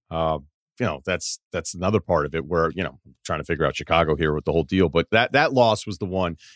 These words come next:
You lose to Orlando twice. Okay, it was a close game against Philly, but to lose to Chicago that way. Uh, Lakers,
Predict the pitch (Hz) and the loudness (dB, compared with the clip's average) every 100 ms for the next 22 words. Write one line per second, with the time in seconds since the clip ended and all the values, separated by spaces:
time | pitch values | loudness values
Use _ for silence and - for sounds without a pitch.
0 | _ 127 143 139 127 120 117 113 - 101 | _ 2 4 6 4 4 2 0 2 2
1 | 95 87 101 104 92 82 - 113 - 107 | 2 0 -4 -2 -4 -6 0 0 0 -4
2 | 90 87 - 98 85 76 _ _ - - | -4 -6 -4 -2 -2 -4 _ _ -10 -4
3 | 92 101 82 85 82 85 78 71 67 - | 0 0 0 -6 2 2 4 0 -4 -8
4 | 67 65 - - _ - 110 127 135 180 | -10 -12 -16 -20 _ 2 4 4 4 4
5 | - 110 95 - - | 2 0 0 -4 -12